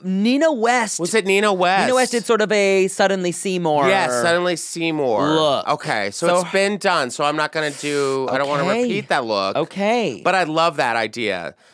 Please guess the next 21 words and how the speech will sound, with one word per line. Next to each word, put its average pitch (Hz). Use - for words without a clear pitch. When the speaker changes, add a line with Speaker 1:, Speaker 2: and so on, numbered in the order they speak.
Speaker 2:
And 120
I 185
Speaker 1:
Mm-hmm. 165
Speaker 2:
think 220
I'm 262
gonna 269
go 214
with 208
Birdo 143
because 151
it's 170
a 190
little, 185
it 170
can 180
be, 175
it 190
can 185
be 175
very, 170
uh, 151